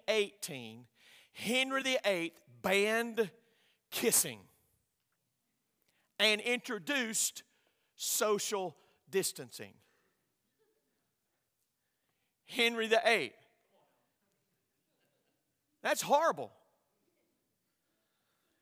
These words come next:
That is the last thing that I want to do, is ban kissing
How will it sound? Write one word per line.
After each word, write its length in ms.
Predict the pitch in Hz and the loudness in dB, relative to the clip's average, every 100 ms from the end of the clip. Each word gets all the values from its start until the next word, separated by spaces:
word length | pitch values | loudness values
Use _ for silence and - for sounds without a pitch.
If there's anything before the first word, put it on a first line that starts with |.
| _ _ _ _ _ | _ _ _ _ _
That 160 | 208 311 | 6 8
is 120 | 294 | 8
the 120 | 240 | 8
last 840 | 220 226 277 330 339 349 - - 240 | 8 6 6 8 10 8 6 4 2
thing 320 | 214 165 151 | 2 0 0
that 160 | 170 | 2
I 400 | 185 226 330 196 | 2 2 4 2
want 300 | 147 165 151 | 2 -4 -8
to 100 | 156 | -10
do, 400 | 135 131 107 110 117 _ _ _ _ _ _ _ _ _ - | -8 -8 -8 -12 -18 _ _ _ _ _ _ _ _ _ -4
is 180 | 196 147 | -4 -2
ban 400 | 214 233 226 196 | 0 2 2 0
kissing 640 | - 247 - 160 165 170 | 0 2 2 0 -4 -12